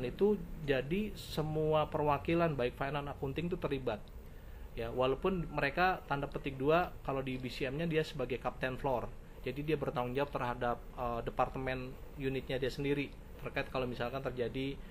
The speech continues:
eh, atau bencana. Jadi semuanya bisa dikatakan semuanya terlibat. Tapi kalau bicara D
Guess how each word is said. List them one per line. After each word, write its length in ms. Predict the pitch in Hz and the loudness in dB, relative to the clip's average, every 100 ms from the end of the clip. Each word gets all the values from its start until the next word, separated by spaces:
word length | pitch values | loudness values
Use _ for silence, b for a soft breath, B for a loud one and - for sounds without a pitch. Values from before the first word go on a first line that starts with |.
| B B - | B B -10
eh, 200 | 107 110 110 | -8 -6 -6
atau 140 | - | -4
bencana. 480 | 120 113 120 117 107 107 | -4 0 0 0 -4 -2
Jadi 140 | 123 175 | -2 0
semuanya 400 | 170 143 160 170 | 0 2 0 -2
bisa 160 | - | -2
dikatakan 480 | 135 127 123 139 147 | 0 0 -2 -2 0
semuanya 240 | 135 127 | 0 -2
terlibat. 400 | 131 127 120 107 B B B - | -2 -2 -2 -4 B B B 0
Tapi 320 | 147 190 208 | 2 4 4
kalau 240 | 160 147 | 4 4
bicara 320 | 139 - 143 | 2 2 4
D 160 | 135 | 4